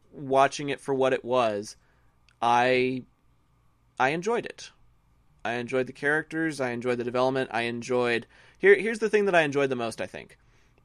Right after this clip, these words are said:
This movie made me want to go back and watch other movies in the M C U.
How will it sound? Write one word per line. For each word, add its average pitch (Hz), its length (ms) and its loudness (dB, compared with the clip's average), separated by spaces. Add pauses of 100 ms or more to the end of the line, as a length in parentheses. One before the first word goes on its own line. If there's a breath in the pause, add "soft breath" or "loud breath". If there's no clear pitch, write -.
(120)
This 160 480 0
movie 180 720 0
made 143 500 0
me 151 220 -4
want 139 360 -2
to 139 100 -14
go 139 280 0
back 151 480 2
and 131 320 -4
watch 131 400 2
other 147 220 2
movies 110 380 -4
in 113 80 -8
the 113 120 -4
M 107 100 -4
C 110 200 -10
U. 107 240 -6